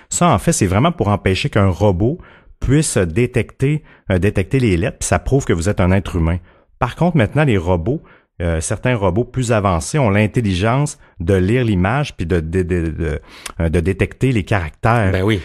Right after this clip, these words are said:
Speaker 1: Et donc de reproduire les caractères. Puis c'est pour ça que souvent on voit des captchas avec, euh, les caractères sont tous distorsionnés un peu. C'est justement pour essayer de contourner, euh, les robots qui sont capables de lire, de lire ces lettres-là.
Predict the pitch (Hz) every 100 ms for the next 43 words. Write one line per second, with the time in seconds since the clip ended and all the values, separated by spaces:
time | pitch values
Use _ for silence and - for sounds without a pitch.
0 | - 101 92 110 104 95 101 - 107 87
1 | 113 107 - 92 85 - 107 - - -
2 | - 147 - 113 117 90 85 - 87 -
3 | 135 113 90 - 85 - - - - 90
4 | 95 - 131 104 92 123 90 - - 98
5 | - 104 90 107 123 98 82 120 156 -
6 | - - 95 104 107 101 123 90 92 -
7 | 92 107 87 - - 113 107 101 85 87
8 | 113 - - _ - 78 80 85 82 80
9 | 98 104 90 82 82 98 87 85 82 95
10 | 95 85 78 87 95 101 95 73 69 76